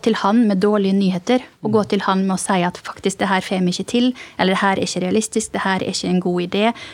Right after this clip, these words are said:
Speaker 1: ukrainerne har faktisk større selvidentitet enn det vi liker å tro de har, de, de er sterkere, de kommer til å kjempe mot oss, det her kommer, altså,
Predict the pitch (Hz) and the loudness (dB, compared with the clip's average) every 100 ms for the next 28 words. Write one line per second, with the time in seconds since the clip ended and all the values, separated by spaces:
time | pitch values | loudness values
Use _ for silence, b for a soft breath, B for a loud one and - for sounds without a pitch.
0 | B 202 - 202 180 170 190 214 - 190 | B -4 0 4 4 4 4 2 0 -2
1 | 202 - 185 - 202 214 - 185 190 196 | -2 -4 -6 -2 0 0 0 0 2 0
2 | 190 190 185 - 185 185 196 185 190 180 | 0 -2 -4 -2 -2 -2 0 2 2 2
3 | 190 190 175 - 175 175 180 196 214 - | 0 -2 -4 -2 -2 -2 -2 0 0 -2
4 | B B - 180 - 190 180 - 190 - | B B 0 2 2 2 0 0 -4 -2
5 | 170 170 - 190 185 - 180 - 185 185 | -2 -2 0 -2 -2 -4 -4 0 0 0
6 | - 185 - 196 180 220 190 - B B | 0 -4 -2 -2 -2 -2 -4 -6 B B
7 | 214 214 | 0 0